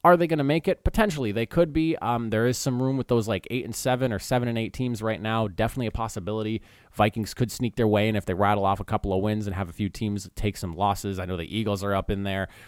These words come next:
Um, there's a few other teams as well fighting for those last couple of spots. The Vikings are certainly in it. At number seventeen, we have the Las Vegas Raiders.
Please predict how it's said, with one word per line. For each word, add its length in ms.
Um, 340
there's 160
a 40
few 180
other 100
teams 260
as 140
well 140
fighting 260
for 100
those 160
last 200
couple 260
of 60
spots. 340
The 80
Vikings 380
are 40
certainly 440
in 120
it. 200
At 140
number 240
seventeen, 640
we 100
have 240
the 100
Las 280
Vegas 340
Raiders. 480